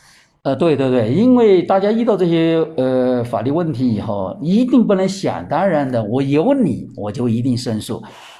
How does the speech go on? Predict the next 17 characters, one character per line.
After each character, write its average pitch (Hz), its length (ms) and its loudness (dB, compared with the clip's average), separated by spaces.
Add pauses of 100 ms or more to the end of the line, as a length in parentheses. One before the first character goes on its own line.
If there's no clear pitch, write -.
我 160 260 2
有 160 280 2
你， 151 200 2
我 95 180 -6
就 123 120 -2
可 120 100 -4
以 113 80 -2
拿 98 220 -6
到 131 160 -4
钱， 117 520 -6 (200)
我 170 260 2
有 180 300 4
你， 196 220 2
我 95 180 -4
就 123 200 0
应 127 200 -2
当 139 200 -4